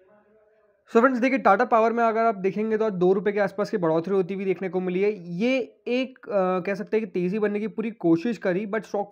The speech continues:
फिर देखिए नीचे आ गया। जैसे मैंने कहा कि दो सौ पैंतालीस, टू फ़ोर फ़ोर पॉइंट नाइन ज़ीरो का लेवल टच हुआ, लेकिन दो सौ पैंतालीस नहीं हुआ। वो एक रेजिस्टेंस के तौर पे काम करता हुआ देखने को मिल रहा है। मुझे लगता है कि देखिए, स्टॉक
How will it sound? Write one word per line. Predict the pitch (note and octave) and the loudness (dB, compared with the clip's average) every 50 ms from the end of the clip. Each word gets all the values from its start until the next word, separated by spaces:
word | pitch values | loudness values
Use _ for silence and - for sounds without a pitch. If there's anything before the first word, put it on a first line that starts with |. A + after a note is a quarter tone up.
| _ - | _ 0
फिर | - G#3+ A3+ | 0 0 2
देखिए | F3+ G3 G3 - F#3+ G3 | 2 -2 -4 -4 -6 -6
नीचे | F3+ E3+ F#3+ F#3 | -6 -4 -2 -2
आ | E3 D3+ | -2 0
गया। | D3+ E3 | -2 -4
जैसे | E3 D#3+ D#3+ F#3+ | -6 -6 -8 -8
मैंने | G3 G3 F#3+ | -8 -6 -6
कहा | G3 | -6
कि | G3 G3+ G#3 | -6 -6 -4
दो | F3 E3+ E3 | -2 -2 -2
सौ | E3 A3 | -2 -6
पैंतालीस, | - - D#3+ D3+ D3+ D#3+ D#3+ E3+ E3+ D#3+ - - _ _ _ - - _ - | -4 -4 -4 -2 -2 -2 0 0 -2 -4 -6 -12 _ _ _ -20 -18 _ -2
टू | A#3+ B3+ A#3+ | -2 -2 0
फ़ोर | B3+ B3 A#3 G#3+ | 2 2 2 2
फ़ोर | - A#3+ A#3+ G#3+ | 2 0 0 0
पॉइंट | G#3 A#3+ A#3 A3 | 0 -2 0 0
नाइन | F3+ F#3 G#3 G#3+ | -2 -2 -2 0
ज़ीरो | G#3+ A3 A3 G#3 | 0 0 0 0
का | A3 | 0
लेवल | G#3 F#3+ F3 F3+ F#3+ G#3+ A3+ | 0 0 0 0 0 -2 -2
टच | F3+ G#3+ G3+ - | -2 -4 -4 -2
हुआ, | G#3 F#3+ F#3 F#3 F#3+ G3+ | -2 0 2 2 0 0
लेकिन | G3+ F#3+ F3+ G#3 G#3 | -2 -4 -6 -4 -2
दो | E3+ F3 E3+ | -2 -2 -2
सौ | F3 G3 | -2 -4
पैंतालीस | F3+ F#3 - - D#3+ E3+ E3+ F3 | -4 -4 -2 0 -2 -2 -2 -4
नहीं | F3+ D#3+ D3 | -6 -6 -6
हुआ। | C#3 C3 B2+ C3 C#3 | -8 -10 -10 -10 -2
वो | D#3 G3+ B3 B3 A#3+ - - _ _ - | 0 2 2 2 -2 -8 -20 _ _ -6
एक | A#3 G3 | -2 2
रेजिस्टेंस | G3+ F#3+ F#3 G3+ G3 - C4 A#3+ G#3 | 4 6 6 6 6 4 2 2 2
के | B3+ | 2
तौर | G3 A3 G#3 G3+ | 2 2 2 2
पे | - A3 | 0 -2
काम | G3+ G3 F#3+ G3 G3 | -2 -2 -2 -2 -2
करता | G3+ F#3+ F3 G3+ | -2 -2 -2 -2
हुआ | G3+ F#3+ G#3 G#3 | 0 0 0 -2
देखने | F3+ E3+ F3 F#3+ F3 | -2 -2 -4 -6 -6
को | - F#3 | -4 -4
मिल | F#3 F3+ | -2 -2
रहा | F3+ G#3 | -2 -2
है। | G#3+ - | -2 -2
मुझे | E3+ E3+ F3 A3 | -4 -2 0 -2
लगता | G#3+ G#3+ - G#3 | -2 -2 -4 -6
है | G3 F#3 | -6 -6
कि | G3 F#3 | -2 -4
देखिए, | F#3 F3+ G3 | -2 -4 -4
स्टॉक | F3+ - - F#3 F#3+ F#3 | -8 -4 -4 -4 -4 -4